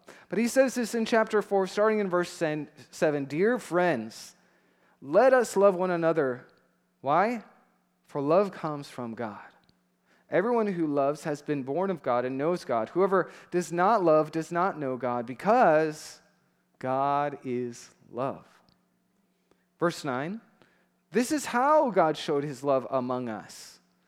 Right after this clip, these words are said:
He sent his one and only Son into the world that we might live through him."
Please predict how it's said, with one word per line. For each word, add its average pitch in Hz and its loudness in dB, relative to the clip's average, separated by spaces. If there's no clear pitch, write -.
He 190 -10
sent 240 0
his 175 -4
one 175 0
and 226 0
only 214 -2
Son 165 -4
into 190 -6
the 180 -4
world 127 -2
that 127 -10
we 147 -4
might 139 -6
live 123 -2
through 117 -14
him." 104 -16